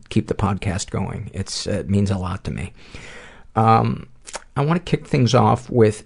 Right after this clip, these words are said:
a struggle in a sentence. This was filled out by Whitney, and about her anxiety, she writes, uh, "I am juggling bombs,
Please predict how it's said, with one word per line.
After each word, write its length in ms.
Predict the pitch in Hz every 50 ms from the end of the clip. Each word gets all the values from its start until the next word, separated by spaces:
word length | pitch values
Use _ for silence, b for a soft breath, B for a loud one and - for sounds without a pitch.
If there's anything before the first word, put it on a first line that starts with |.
| -
a 840 | - 117 123 - - 113 113 110 110 107 104 101 104 101 98 101 101
struggle 420 | - - - - 120 113 117 110
in 80 | 107 104
a 60 | 101
sentence. 460 | - - 110 - 127 151 - - - B B B B B B B B B B -
This 200 | - - - -
was 160 | 120 117 -
filled 320 | - - 123 117 110 113
out 360 | 113 110 104 113 117 - -
by 1500 | - - 101 101 - 101 101 104 104 104 104 104 107 110 107 104 101 107 107 113 117 - 104 104 104 - - - - 101
Whitney, 600 | 98 98 101 110 - - - 123 120 120 151 175 - - - - - - - -
and 360 | 110 107 104 104 107 107 104
about 280 | 104 98 104 101 104
her 320 | - - 110 107 104 104 - -
anxiety, 600 | 117 107 95 101 107 110 113 117 110 95 104 101
she 160 | - - -
writes, 420 | 113 107 104 104 104 - - - - - -
uh, 340 | 110 107 107 107 104 101 104 -
"I 80 | 120 117
am 160 | 113 113 117
juggling 460 | - 123 113 113 139 123 127 120 104
bombs, 640 | 104 117 104 98 98 95 92 85 87 92 - -